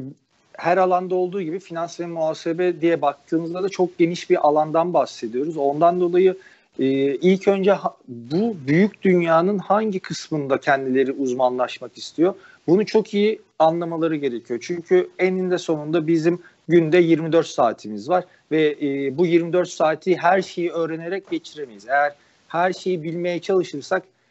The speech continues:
her şeyi ancak ortalama seviyede bilebiliriz. Fakat bu bizi gelecekte bir yerlere getirmeyecektir. Ondan dolayı, e, denildiği gibi çeşitli farklı, e, profesyonel, e,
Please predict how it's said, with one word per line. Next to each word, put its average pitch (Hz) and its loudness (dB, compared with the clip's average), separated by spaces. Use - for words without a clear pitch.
her 175 0
şeyi 165 0
ancak 160 -2
ortalama 151 -2
seviyede 117 -2
bilebiliriz. 113 2
Fakat 156 2
bu 180 6
bizi 151 -2
gelecekte 160 2
bir 151 -2
yerlere 151 4
getirmeyecektir. 147 -6
Ondan 170 4
dolayı, 190 2
e, 170 -2
denildiği 170 -4
gibi 185 -2
çeşitli 175 -4
farklı, 196 2
e, 147 0
profesyonel, 175 0
e, 143 0